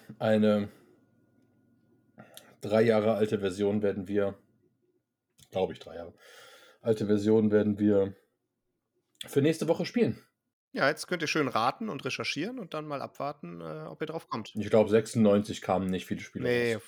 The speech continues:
Speaker 2: auf keinen
Speaker 1: Nee,
Speaker 2: Fall.
Speaker 1: da war nicht viel.
Speaker 2: Na ja,
Speaker 1: Da
Speaker 2: gut,
Speaker 1: war nix
Speaker 2: zumindest
Speaker 1: los.
Speaker 2: große Reihen. Ja, ja, mal gucken. Vielleicht haben wir zu viel gespoilert, aber ist auch egal.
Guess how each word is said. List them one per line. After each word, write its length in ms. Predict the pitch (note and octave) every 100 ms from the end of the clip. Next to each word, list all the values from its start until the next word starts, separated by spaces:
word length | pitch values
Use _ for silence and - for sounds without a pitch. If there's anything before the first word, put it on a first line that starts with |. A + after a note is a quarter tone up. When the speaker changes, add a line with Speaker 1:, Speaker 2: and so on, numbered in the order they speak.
| - - - - -
Speaker 2:
auf 60 | -
keinen 260 | - C3 A2+
Speaker 1:
Nee, 60 | F#2+
Speaker 2:
Fall. 260 | F#2+ F#2
Speaker 1:
da 120 | F2+ F2
war 100 | F2+
nicht 120 | F#2
viel. 220 | - F2+ - _
Speaker 2:
Na 120 | A#2
ja, 40 | D3
Speaker 1:
Da 20 |
Speaker 2:
gut, 60 | F#3
Speaker 1:
war 140 | E3+
nix 40 | -
Speaker 2:
zumindest 320 | D#3+ F3 D#3+
Speaker 1:
los. 60 |
Speaker 2:
große 320 | - D#3+ E3 B2+
Reihen. 440 | B2+ D#3 E3+ D#3+ -
Ja, 120 | B3
ja, 160 | A#3+ G3+
mal 100 | G3
gucken. 280 | D3 - - _ _ _ _ _ _
Vielleicht 220 | D#3 E3+
haben 80 | D3
wir 40 |
zu 100 | -
viel 80 | A#2
gespoilert, 400 | A2 - E3 G3+
aber 160 | G#3
ist 100 | G#3+
auch 100 | G3+ D#3
egal. 440 | C3+ A#2+ D3 D3